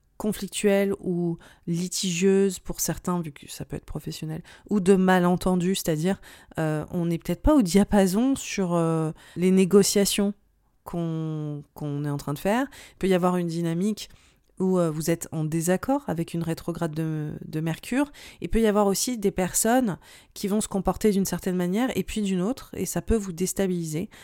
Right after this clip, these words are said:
Avec une rétrograde de Mercure, il y a un côté, « Je croyais compter s-, sur toi,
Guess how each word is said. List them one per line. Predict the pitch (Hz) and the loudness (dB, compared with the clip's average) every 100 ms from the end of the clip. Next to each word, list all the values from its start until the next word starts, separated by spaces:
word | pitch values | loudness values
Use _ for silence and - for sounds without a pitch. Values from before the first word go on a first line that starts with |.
| - - | -12 -2
Avec | 185 233 262 | 2 2 2
une | 202 | -2
rétrograde | 185 190 208 220 196 | -2 -2 -2 0 0
de | 196 | 0
Mercure, | 185 170 - 254 | -2 -4 -4 -2
il | 254 | -2
y | 190 | -2
a | |
un | 175 | -4
côté, « | 170 190 - 240 285 _ _ _ - - | -2 -4 -2 -4 -6 _ _ _ -20 -18
Je | - - | -12 0
croyais | 208 226 | 2 2
compter | 247 226 220 | 2 0 0
s-, | - - _ _ - | -2 -12 _ _ -16
sur | - - | -6 -4
toi, | - 214 320 | 0 0 0